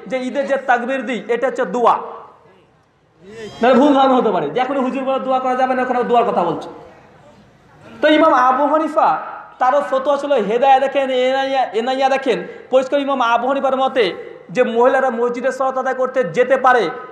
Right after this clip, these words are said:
শুধুমাত্র এশা অর্থাৎ রাতের নামাজে যেতে পারবে না, এশার ফজরে। বাকি তিন ওয়াক্ত দিনে যেতে পারবে। কার ফতোয়া? ইমাম আবু হানিফার।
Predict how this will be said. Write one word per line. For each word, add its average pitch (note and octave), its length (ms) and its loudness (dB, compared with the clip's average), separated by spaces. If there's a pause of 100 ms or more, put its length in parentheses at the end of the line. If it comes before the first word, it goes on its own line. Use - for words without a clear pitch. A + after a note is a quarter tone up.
শুধুমাত্র C4+ 340 -2
এশা A#3+ 380 0
অর্থাৎ - 320 0
রাতের A3+ 380 0
নামাজে B3 300 0
যেতে A3 180 -4
পারবে E3+ 240 0
না, C3 180 -4
এশার G#3 280 -2
ফজরে। F#3+ 400 -4 (520)
বাকি A#3 300 0
তিন D4+ 220 -2
ওয়াক্ত C#4+ 180 0
দিনে C#4 320 0 (240)
যেতে C4 180 -4
পারবে। B3+ 220 -2
কার A#3+ 240 0
ফতোয়া? C4+ 420 -2 (600)
ইমাম B3 200 -2
আবু A#3 260 0
হানিফার। F3+ 400 -2